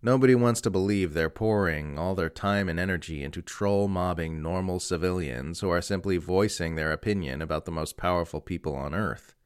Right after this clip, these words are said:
So the story that we're all Kremlin operatives is one of supreme egoic importance for them. Calling something a Kremlin talking point is just saying that because Russia criticizes U S foreign policy,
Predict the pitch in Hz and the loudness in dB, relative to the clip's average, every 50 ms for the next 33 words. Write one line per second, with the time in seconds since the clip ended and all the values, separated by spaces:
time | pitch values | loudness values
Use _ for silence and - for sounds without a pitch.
0 | _ _ - _ _ _ _ _ _ _ _ _ _ _ _ _ _ _ - - | _ _ -20 _ _ _ _ _ _ _ _ _ _ _ _ _ _ _ -8 -2
1 | - 113 104 98 - - 123 117 113 107 92 71 58 80 90 87 82 80 - - | 0 0 0 0 2 4 4 6 6 6 4 2 2 2 2 2 2 2 0 -4
2 | - - 101 95 92 87 82 78 87 110 - - 87 - - 60 53 62 76 80 | -2 0 0 2 2 0 0 0 0 0 0 -4 -8 -6 -6 -6 -6 -6 -6 -6
3 | 90 80 85 90 87 85 82 78 - - 95 - - - 95 92 92 92 95 85 | -8 -6 -6 -4 -4 -4 -4 -4 -4 -6 -8 -8 -6 -6 -4 -2 -2 -2 -4 -4
4 | 80 85 80 90 80 80 82 80 - 85 80 80 - - 113 - - 65 71 73 | -4 -4 -2 0 0 0 0 -2 -4 -6 -6 -6 -4 -2 -2 -2 -4 -6 -10 -10
5 | - - 76 69 64 50 50 50 60 - _ - _ _ _ _ _ _ _ _ | -10 -10 -8 -8 -8 -8 -10 -12 -12 -14 _ -20 _ _ _ _ _ _ _ _
6 | _ _ _ _ _ _ _ _ _ _ _ - _ _ _ _ _ _ _ _ | _ _ _ _ _ _ _ _ _ _ _ -20 _ _ _ _ _ _ _ _
7 | _ _ _ _ _ _ _ _ _ _ _ _ _ _ _ _ _ _ _ _ | _ _ _ _ _ _ _ _ _ _ _ _ _ _ _ _ _ _ _ _
8 | _ - - - - _ _ - _ _ _ _ - - - _ _ _ _ _ | _ -20 -20 -20 -20 _ _ -20 _ _ _ _ -20 -20 -20 _ _ _ _ _
9 | _ _ _ _ _ _ - - 120 135 139 127 - 127 113 104 113 104 85 65 | _ _ _ _ _ _ -2 0 2 2 2 0 0 0 0 0 0 0 0 -2
10 | - - - - 95 90 92 95 90 90 87 82 - - 90 87 85 - 107 104 | -4 -6 -2 0 2 2 2 0 -2 -2 -4 -4 -2 0 0 0 2 0 -4 -4
11 | 98 - 107 104 107 110 - - 107 104 - 110 101 - - - - - 104 98 | -4 -2 -2 -2 -2 -2 -4 -4 -6 -2 0 0 -2 -2 -4 -6 0 2 4 4
12 | 98 101 110 101 90 - - 87 - - 101 95 90 90 78 80 82 82 - - | 4 4 2 0 -2 -2 -4 -6 -4 0 0 0 0 0 0 2 2 2 2 0
13 | 95 87 - - 82 76 85 85 - 98 87 90 87 92 92 87 80 73 71 76 | -2 -2 -2 -2 -2 -2 -2 -2 0 0 0 0 0 -2 -4 -6 -4 -2 0 0
14 | 78 82 85 - - - 98 90 87 80 78 78 85 78 80 87 90 90 - 107 | 0 0 -2 -4 -4 -2 -2 0 0 -2 -2 -2 -2 0 0 0 -2 -4 -4 -4
15 | 104 110 113 | -4 -4 -4